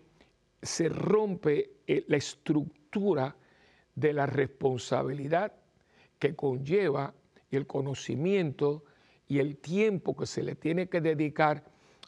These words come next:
a una relación para yo ver si esta persona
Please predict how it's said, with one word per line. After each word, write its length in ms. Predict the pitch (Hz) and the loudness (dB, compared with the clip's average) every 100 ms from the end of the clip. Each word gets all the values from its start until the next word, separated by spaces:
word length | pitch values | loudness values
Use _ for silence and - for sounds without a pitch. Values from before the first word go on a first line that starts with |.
| - | -4
a 100 | 131 | -2
una 280 | 123 160 170 | 0 2 2
relación 600 | 151 160 170 - 151 151 | 2 2 2 0 -2 -2
para 280 | 147 123 113 | -2 -4 -4
yo 280 | 131 151 151 | -2 0 2
ver 260 | 160 165 - _ _ | 0 -2 -12 _ _
si 360 | - - 143 | -16 -6 -2
esta 340 | 190 - - 160 | -2 -2 -4 -4
persona 1300 | - 135 135 127 - - - - - 208 175 123 | -2 -2 -2 -6 -14 -20 -18 -8 0 0 0 -8